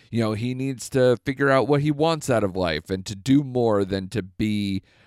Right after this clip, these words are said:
a servant to these people, and that he shouldn't even be a servant, and they treat him like garbage, and trying to, like, really kinda rally him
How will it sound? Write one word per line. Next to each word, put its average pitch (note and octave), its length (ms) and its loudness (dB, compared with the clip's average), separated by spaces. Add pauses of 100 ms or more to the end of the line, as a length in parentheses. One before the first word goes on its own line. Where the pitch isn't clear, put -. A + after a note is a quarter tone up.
a F#2 100 -4
servant G#2+ 500 2
to G2 100 -10
these F#2 180 -4
people, F#2+ 320 -2
and F#2 160 -4
that F#2 160 -2
he G#2 100 -4
shouldn't C3+ 300 -2
even D3+ 280 -4
be G3 160 0
a B2+ 100 2
servant, F2 420 -4
and F#2+ 120 -10
they G2+ 100 -4
treat D3+ 240 -4
him D#3 60 -10
like D#3+ 180 -2
garbage, G#2 460 -2
and F#2+ 120 -10
trying A2 220 -4
to, A2 80 -6
like, G#2 220 -4 (260)
really B2+ 280 0
kinda B2 280 0
rally A2+ 580 4
him F2 400 -6